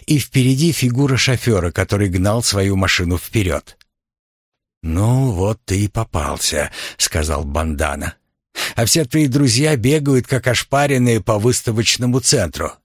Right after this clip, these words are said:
Хотелось бы знать, что они там найдут". Он и шофер зашлись от смеха. Асад понял главное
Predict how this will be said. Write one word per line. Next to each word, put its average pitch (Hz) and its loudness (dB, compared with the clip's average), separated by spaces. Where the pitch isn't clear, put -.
Хотелось 190 2
бы 175 2
знать, 156 0
что 160 2
они 196 2
там 190 0
найдут". 147 -2
Он 120 2
и - -2
шофер 117 0
зашлись 101 0
от - -4
смеха. 82 -2
Асад 98 0
понял 104 2
главное 92 0